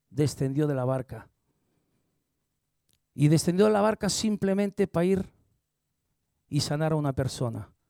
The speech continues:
Porque después de este relato dice que se volvió. Le invitaron a que se fuera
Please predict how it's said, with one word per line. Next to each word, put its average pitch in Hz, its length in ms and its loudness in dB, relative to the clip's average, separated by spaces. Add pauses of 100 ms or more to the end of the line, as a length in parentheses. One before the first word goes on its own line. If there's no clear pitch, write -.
(1160)
Porque 127 300 0
después 160 480 0
de 175 80 2
este 170 220 -2
relato 165 420 0
dice 170 240 0
que 156 80 -4
se - 160 -4
volvió. 127 540 0 (160)
Le 135 100 0
invitaron 151 460 0
a 170 60 -4
que 175 100 -6
se 156 120 -4
fuera 185 400 0